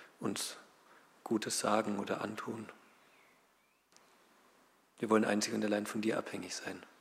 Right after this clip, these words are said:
Wir freuen uns drauf, wenn wir mal dann im Himmel beide sind und dir nur noch großartige Lieder singen werden. Und deshalb bis dahin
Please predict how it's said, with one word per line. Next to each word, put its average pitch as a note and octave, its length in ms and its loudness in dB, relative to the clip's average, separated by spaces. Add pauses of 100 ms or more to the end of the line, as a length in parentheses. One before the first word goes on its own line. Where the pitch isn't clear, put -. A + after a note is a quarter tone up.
(3250)
Wir - 80 -2
freuen A2+ 220 6
uns A2+ 120 4
drauf, A2 240 6
wenn G#2+ 100 2
wir G#2 80 2
mal G2 340 2 (1000)
dann G2 200 -2
im G#2 140 -2
Himmel A2 340 0 (380)
beide A2 240 2
sind A2 220 0
und G#2 240 -2
dir A2 240 2 (400)
nur A2 100 -2
noch G#2+ 180 2
großartige A2 600 0
Lieder A2 240 2
singen A2 340 0
werden. A2 300 -4 (920)
Und A2+ 80 0
deshalb A2 380 2
bis - 160 -2
dahin A2 360 0